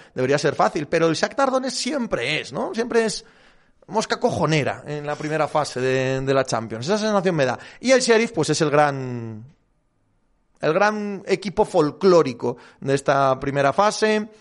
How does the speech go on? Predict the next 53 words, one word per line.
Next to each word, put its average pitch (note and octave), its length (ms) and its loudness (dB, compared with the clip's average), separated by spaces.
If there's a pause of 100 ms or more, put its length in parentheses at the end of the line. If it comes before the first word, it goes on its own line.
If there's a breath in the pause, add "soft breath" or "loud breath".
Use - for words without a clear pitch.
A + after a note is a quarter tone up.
(140 soft breath)
eh, C3 180 -4
con C3+ 140 0
la B2+ 80 -4
historia D3+ 380 2
que C#3+ 80 -2
arrastran D#3+ 440 0
del C#3+ 140 2
país C#3+ 280 -2
que D3+ 100 -6
existe, D3+ 360 -4
que C#3 120 -2
no C#3 80 0
existe, D3+ 360 -2
con C#3+ 140 2
las C3+ 140 0
guerras, D#3 420 2 (260 loud breath)
eh, D3 320 2
con C#3+ 240 2
sus C#3+ 160 -2
vecinos, E3 560 2
con, C#3 580 -2
eh, C#3 340 -4
declararse D3 520 0
comunistas, E3+ 680 2 (420 loud breath)
estar, F3 720 2
mm, D3+ 480 -8 (220)
bueno, F#3 280 4
de D3 100 4
hecho F#3+ 200 2
no F3+ 60 2
es F3 80 -4
que - 80 -4
estén, F#3+ 240 2
es D#3 100 -4
que F3 80 -6
son E3+ 240 0
parte F#3 360 2
de D3+ 80 4
un F3 100 0
grupo F3+ 320 2
comercial E3 600 2
de E3+ 60 -4
ese E3+ 140 0
país D3 340 -2
que G3+ 160 0
dirige F3 360 -2
el E3+ 120 2
país. F3 380 2
Bueno, D#3 200 -2
bueno, G#2+ 180 -8
bueno, G2+ 140 -10
bueno, F#2 160 -10
bueno. - 140 -16